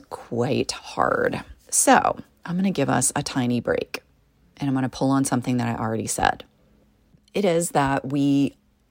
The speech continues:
aren't solely responsible for our inner critic, okay? It's generally someone else's voice, someone who was influential in our lives and who didn't really know how to work with our kid mind and heart, right? And so they just kinda came down heavy on us.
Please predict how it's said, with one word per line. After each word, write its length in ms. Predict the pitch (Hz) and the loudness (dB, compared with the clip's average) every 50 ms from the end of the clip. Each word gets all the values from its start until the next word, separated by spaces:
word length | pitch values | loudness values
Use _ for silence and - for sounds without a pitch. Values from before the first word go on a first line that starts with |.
| _ _ _ _ - 151 | _ _ _ _ -2 0
aren't 240 | 143 135 - - | 0 0 0 0
solely 360 | - - - - 127 127 127 123 | 0 2 2 2 4 4 4 4
responsible 560 | 113 120 - - 82 - - - - - 107 | 2 2 2 0 -2 -2 -2 -4 -2 -2 -2
for 180 | - - - | 0 2 2
our 120 | 101 90 - | 4 4 4
inner 260 | - 101 104 - - | 2 2 2 0 0
critic, 520 | - - 110 85 - - - - - - - _ _ - - | 0 0 0 0 0 -2 -4 -6 -10 -12 -18 _ _ -6 -4
okay? 400 | 254 - - 123 127 131 143 165 - _ - - - - - - - _ - | -4 0 2 2 2 2 2 0 -2 _ -20 -20 -20 -20 -20 -20 -14 _ 2
It's 200 | - 151 - - | 2 2 4 4
generally 380 | - - 147 123 123 120 120 117 | 2 4 4 4 4 2 2 2
someone 300 | - - - - - 67 | 2 2 2 0 0 0
else's 320 | - - - - - - | -2 -4 -4 -4 -4 -4
voice, 500 | - - - - - - - - - - _ _ _ _ - - | -2 -2 0 0 2 2 0 0 0 -4 _ _ _ _ -4 -2
someone 320 | - - - - 120 117 | 0 0 2 0 0 0
who 320 | 143 151 135 120 117 117 | -2 0 0 2 2 2
was 200 | 113 113 113 - | 2 0 0 -2
influential 680 | - - 143 - - 143 151 185 190 190 - 175 160 160 | -2 -2 -2 0 0 2 4 4 4 4 4 4 4 4
in 80 | 151 147 | 4 4
our 120 | 139 139 | 6 6
lives 520 | 139 131 131 123 123 123 127 127 123 - | 6 6 6 6 6 6 4 4 2 0
and 240 | - 120 120 120 117 - - - - - - - - - | 0 0 0 0 -2 -4 -10 -20 -20 -18 -20 -20 -2 6
who 80 | - 262 | 8 10
didn't 180 | 226 262 233 - | 10 10 8 8
really 220 | 226 214 202 196 | 4 4 4 6
know 160 | 180 170 165 | 6 6 6
how 160 | 165 190 180 | 6 4 4
to 80 | 156 147 | 6 6
work 240 | 135 127 127 131 - | 6 6 6 6 6
with 140 | 147 131 - | 4 4 6
our 140 | 127 123 | 4 4
kid 360 | 120 - - - 120 117 123 120 | 4 6 6 6 6 6 4 4
mind 360 | 120 120 117 117 117 117 113 | 4 4 4 2 2 2 0
and 100 | 107 104 | 0 -2
heart, 320 | - - - - - - - | -2 -4 -2 -2 -4 -4 -2
right? 300 | - 139 123 123 123 - | 0 2 4 4 4 2
And 140 | - 127 123 | 2 2 2
so 160 | - - 117 | 2 2 2
they 180 | - 117 117 113 | 2 2 0 2
just 320 | - 110 95 - - - | 4 4 4 4 4 2
kinda 200 | - - - - | 0 -2 -4 -4
came 220 | - - - - | -2 -2 0 0
down 180 | - - - - | 0 0 0 0
heavy 280 | - - - - - - | 0 0 0 0 0 0
on 120 | - - | 0 -2
us. 320 | - - 131 - - - | -2 -2 -2 -2 -2 -2